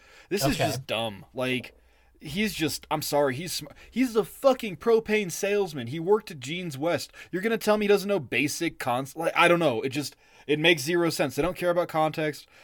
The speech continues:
Speaker 1: They don't care about anything in this episode. They just wrote an episode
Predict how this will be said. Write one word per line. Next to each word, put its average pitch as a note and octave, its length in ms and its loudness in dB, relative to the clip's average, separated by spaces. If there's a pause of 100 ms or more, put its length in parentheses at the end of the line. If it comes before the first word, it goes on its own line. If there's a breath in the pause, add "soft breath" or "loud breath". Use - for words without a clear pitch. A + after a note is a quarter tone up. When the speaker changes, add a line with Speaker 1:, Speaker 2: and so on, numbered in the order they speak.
(140)
Speaker 1:
They D3 80 2
don't G#3 160 0
care F#3+ 200 2
about F#3+ 180 6
anything C#3 360 -2
in B2+ 40 -6
this A#2+ 160 -8
episode. A#2+ 280 -8
They B2+ 80 -6
just D3+ 180 -8
wrote D3+ 240 2
an D#3 80 -2
episode A#2+ 540 -4